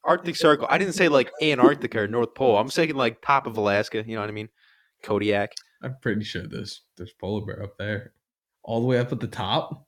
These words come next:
Speaker 1: There might be. I don't know. I'm not a zoologist, but I'm not fighting a polar bear, dude. Those are the scariest of bears.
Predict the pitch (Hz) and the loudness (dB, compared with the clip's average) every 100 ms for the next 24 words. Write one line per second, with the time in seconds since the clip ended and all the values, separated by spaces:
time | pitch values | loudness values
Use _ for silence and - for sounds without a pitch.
0 | _ - 165 240 - 98 87 _ _ - | _ -6 -2 -2 -2 -6 -6 _ _ -16
1 | - 143 160 110 127 131 117 101 95 92 | -4 0 2 2 2 2 2 0 -2 -2
2 | 107 107 135 87 92 - - 101 - _ | 2 4 2 -2 -6 -8 -6 -4 -4 _
3 | _ _ _ _ _ _ _ _ _ _ | _ _ _ _ _ _ _ _ _ _
4 | _ _ _ - 339 226 135 98 - 160 | _ _ _ 0 2 6 4 2 0 2
5 | 139 104 87 87 98 131 135 98 - 101 | 4 4 2 -2 0 2 0 -2 0 4
6 | 117 92 - 87 90 90 | 4 2 -4 -6 -4 -4